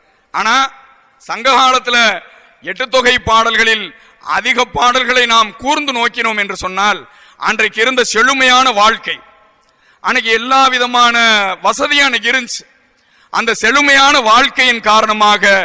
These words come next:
பரத்தமை ஒழுக்கம் இல்லாத ஒன்றை புலவர்கள் பாடியிருக்க மாட்டார்கள் என்பதுதான் ஒரு முடிந்த முடிவு என்று சொல்லுவதற்கு வாய்ப்பு இருக்கிறது. ஏன்னா, அவ்வளவு செல்வம், இந்த பரத்தமை ஒழுக்கம் அதிகமா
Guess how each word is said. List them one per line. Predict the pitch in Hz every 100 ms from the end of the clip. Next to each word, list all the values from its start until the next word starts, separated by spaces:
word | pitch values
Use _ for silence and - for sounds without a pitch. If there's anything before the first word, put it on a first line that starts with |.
| - - - _ -
பரத்தமை | 185 233 - 254 247 226
ஒழுக்கம் | 220 220 - 233 240 - - _ -
இல்லாத | 151 214 247 262 269 254
ஒன்றை | 233 233 254
புலவர்கள் | 254 208 240 240 233 233 285
பாடியிருக்க | 214 240 233 - 214
மாட்டார்கள் | 202 214 - 226 220 226 220
என்பதுதான் | 208 208 202 208 254 156 - - - _ -
ஒரு | 214 226
முடிந்த | 214 208 269 277 254
முடிவு | 220 254 247 294 277
என்று | 226 226 208
சொல்லுவதற்கு | 214 247 226 226 269
வாய்ப்பு | 226 269 262 254
இருக்கிறது. | 180 165 - _ _ _ _ _ _ _ _
ஏன்னா, | 233 277 247
அவ்வளவு | 214 277 269
செல்வம், | - 262 285 240 135 _ _ _ _ -
இந்த | 185
பரத்தமை | 202 262 302 277 254
ஒழுக்கம் | 247 - 285 233
அதிகமா | 240 262 285